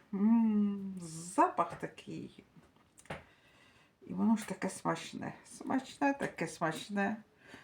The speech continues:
Ну, хоч і вредно, ну, смачно. Ну, що мені прийдеться мені мучитися коло нього? Да, Альона? От горе яке. Не шукаєш, його, то саме приходить.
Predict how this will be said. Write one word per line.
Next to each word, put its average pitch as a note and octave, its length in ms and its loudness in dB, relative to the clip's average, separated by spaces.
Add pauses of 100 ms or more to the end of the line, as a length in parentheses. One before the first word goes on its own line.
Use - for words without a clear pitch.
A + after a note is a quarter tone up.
(120)
Ну, D4 120 6
хоч E4 260 6
і D#4 60 10
вредно, B3 680 10
ну, G#3 160 6
смачно. A#3 920 4
Ну, B3+ 160 4 (180)
що D#4+ 180 0
мені B3+ 280 8
прийдеться A3+ 680 4
мені G3 280 4
мучитися G3 680 2
коло D3+ 320 -4
нього? D3+ 460 -6 (1000)
Да, D#3+ 180 -2
Альона? E3+ 560 4 (1040)
От E4 380 6
горе F3 640 12
яке. D#3 600 8 (920)
Не A3 180 10
шукаєш, C#4 600 10
його, B3 160 10
то B3 140 4
саме G#3+ 320 10
приходить. D#3+ 760 0